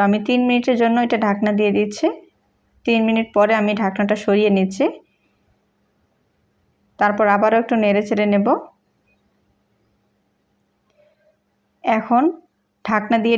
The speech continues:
ঢেকে রান্না করব যতক্ষণ না চিকেনের ভিতরে যে পানিটা আছে সেটা বের হয়ে আসে। তো যখন চিকেনের ভিতর থেকে পানিটা বের হয়ে আসবে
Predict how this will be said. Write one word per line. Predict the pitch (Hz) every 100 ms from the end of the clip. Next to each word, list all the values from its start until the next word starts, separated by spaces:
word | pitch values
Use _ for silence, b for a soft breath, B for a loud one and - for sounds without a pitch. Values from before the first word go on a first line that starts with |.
| 220
ঢেকে | 220 226
রান্না | 220 220 220
করব | 220 226 233
যতক্ষণ | 208 202 208 233 226
না | 240
চিকেনের | 220 214 214 208
ভিতরে | 196 202 208
যে | 208
পানিটা | 202 196 190 202
আছে | 202 240 -
সেটা | 196 190 180
বের | 185 208
হয়ে | 190 180 190
আসে। | - 339 - _ _ _ _ _ _ _ _ _ _ _ _ _ _ -
তো | 214 208
যখন | 214 214 247 330 -
চিকেনের | 226 240 233 220
ভিতর | 214 220 226
থেকে | 247 240 226
পানিটা | 214 214 220 196
বের | 214 220
হয়ে | 233 208
আসবে | 196 196 254